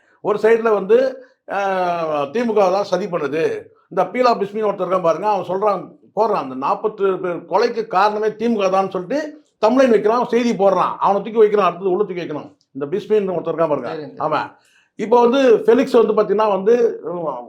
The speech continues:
Speaker 1: அடுத்த ஒரு மா-, சம்பவம் நடந்து அங்க அடுத்த ஒரு மணி நேரத்துல வந்து பாத்தீங்கன்னா, திமுக மீது வந்து குறை சொல்றாரு,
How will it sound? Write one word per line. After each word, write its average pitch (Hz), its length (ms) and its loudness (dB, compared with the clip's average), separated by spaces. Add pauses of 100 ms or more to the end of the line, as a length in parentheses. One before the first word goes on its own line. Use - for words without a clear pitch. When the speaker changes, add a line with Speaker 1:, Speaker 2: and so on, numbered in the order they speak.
(280)
Speaker 1:
அடுத்த 262 420 2
ஒரு 220 180 6
மா-, 185 120 0
சம்பவம் 226 380 2
நடந்து 214 680 0
அங்க 170 320 0
அடுத்த 226 300 2
ஒரு 240 160 6
மணி 240 180 2
நேரத்துல 262 380 2
வந்து 240 160 -2
பாத்தீங்கன்னா, 277 280 -2 (200)
திமுக 254 320 2
மீது 226 180 -2
வந்து 214 160 -2
குறை 226 200 -4
சொல்றாரு, 220 500 0